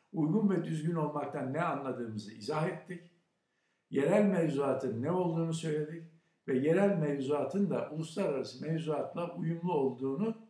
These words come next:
gösterdik. Şimdi bu bizim mevzuatımız. Bu mevzuat ne kadar uygulanıyor, ne kadar etkin bir şekilde uygulanıyor, bu tamamen başka bir konu.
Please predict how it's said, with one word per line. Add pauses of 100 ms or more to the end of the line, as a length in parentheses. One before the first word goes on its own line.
(260)
gösterdik. (3250)
Şimdi
bu
bizim
mevzuatımız. (720)
Bu
mevzuat (500)
ne
kadar
uygulanıyor, (320)
ne
kadar
etkin
bir
şekilde
uygulanıyor,
bu (420)
tamamen
başka
bir
konu.